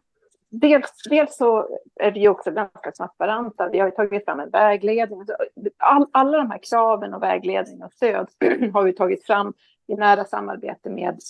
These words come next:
eh, Upphandlingsmyndigheten och tillsammans med Adda Inköpscentral. Så att vi har ju harmoniserat kraven i massa, massa år. Eh,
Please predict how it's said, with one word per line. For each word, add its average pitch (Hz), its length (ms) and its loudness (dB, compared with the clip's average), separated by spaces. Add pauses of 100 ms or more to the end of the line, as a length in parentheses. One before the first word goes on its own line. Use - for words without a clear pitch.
(220)
eh, 185 320 4
Upphandlingsmyndigheten 190 1160 -2
och - 280 0
tillsammans 175 420 -8
med 180 180 -8
Adda 170 220 -6
Inköpscentral. 185 1000 0
Så 190 80 -2
att 185 100 -2
vi 208 120 6
har 220 160 2
ju 196 120 4
harmoniserat 180 680 -4
kraven 165 400 -4
i 175 160 -14
massa, 196 340 0
massa 185 260 0
år. - 320 2 (1300)
Eh, 202 200 4